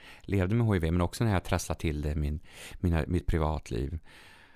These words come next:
Började liksom utforska med droger och sånt. Så hon har ju sett allting. Så vi pratade, jag pratade helt öppet om, om det också.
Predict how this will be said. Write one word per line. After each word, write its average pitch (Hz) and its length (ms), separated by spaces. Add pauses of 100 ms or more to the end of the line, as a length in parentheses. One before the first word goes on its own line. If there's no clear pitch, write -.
(520)
Började 87 280
liksom 80 480
utforska - 520
med 80 100
droger 76 380
och 78 80
sånt. - 360
Så - 160
hon 90 120
har 101 100
ju 113 60
sett - 680
allting. - 600
Så - 140
vi 87 140
pratade, 82 520
jag 85 140
pratade - 260
helt 90 300
öppet - 400
om, 76 280 (1160)
om 71 260
det 65 160
också. - 400